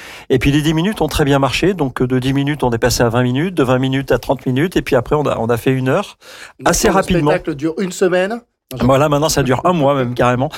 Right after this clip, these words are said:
Speaker 1: On va rester. Et donc, euh, et donc le spectacle, ah oui, a, a, a marché très, très rapidement. Donc c'est curieux, c'est comme pour un chanteur, hein. Il y a une chanson qui va marcher, on, on ne sait pas vraiment pourquoi. Et puis, bah, il, de fil en aiguille, on a été amené à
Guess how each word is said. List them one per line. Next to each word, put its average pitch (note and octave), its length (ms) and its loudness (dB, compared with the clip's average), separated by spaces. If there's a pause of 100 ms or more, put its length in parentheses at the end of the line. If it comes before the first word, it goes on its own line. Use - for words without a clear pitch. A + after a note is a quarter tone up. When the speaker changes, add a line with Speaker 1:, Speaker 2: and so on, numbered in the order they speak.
(320)
Speaker 1:
On A#2 80 0
va A#2 60 2
rester. B2+ 400 0 (340)
Et C#3+ 140 2
donc, D#3+ 260 -2
euh, C#3+ 400 2 (420)
et C#3 60 0
donc D3 160 0
le D#3+ 80 4
spectacle, F#3 400 0
ah E3+ 60 4
oui, A3 120 0
a, F#3 100 2 (140)
a, C#3 320 2 (160)
a C3+ 260 2
marché C3+ 540 0
très, F3+ 300 0
très E3+ 300 -2
rapidement. F3 480 0
Donc D3+ 280 -2
c'est C#3 180 0
curieux, F#3+ 340 2
c'est C#3+ 160 -2
comme C#3+ 260 0
pour B2+ 240 0
un B2+ 40 2
chanteur, C#3 420 0
hein. A#2 420 -4 (380)
Il A#2+ 80 4
y - 20 4
a - 20 4
une A#2+ 220 -2
chanson B2 280 0
qui B2+ 120 -2
va A2 140 4
marcher, A2+ 360 0
on, G2+ 520 -4
on G#2+ 60 -2
ne G2 40 -6
sait A2 140 -2
pas B2+ 140 2
vraiment A#2+ 280 0
pourquoi. B2+ 400 0 (380)
Et A#2 120 2
puis, C#3+ 360 0
bah, A#2+ 200 2
il, A#2 280 -2
de B2 180 0
fil C3 220 0
en B2 100 2
aiguille, C3 340 0
on C3 120 0
a C3 80 2
été B2+ 180 0
amené C3 240 2
à C3 80 2